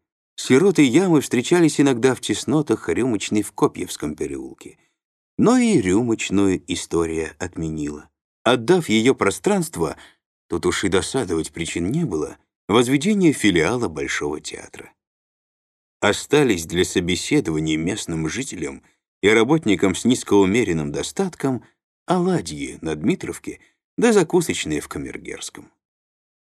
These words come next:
Но и при существовании этих приютов приходилось жить в упованиях,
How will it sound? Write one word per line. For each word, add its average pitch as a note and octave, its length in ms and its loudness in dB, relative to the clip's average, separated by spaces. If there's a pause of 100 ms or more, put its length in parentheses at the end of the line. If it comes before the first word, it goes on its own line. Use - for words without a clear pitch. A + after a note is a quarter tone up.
Но E2 180 -2
и F2+ 140 2
при F2 160 -6
существовании F2+ 1120 -4
этих - 420 -10
приютов B2+ 560 -8 (520)
приходилось D#3+ 600 4
жить C#3+ 320 -4
в G#2+ 60 -2
упованиях, A2+ 840 -2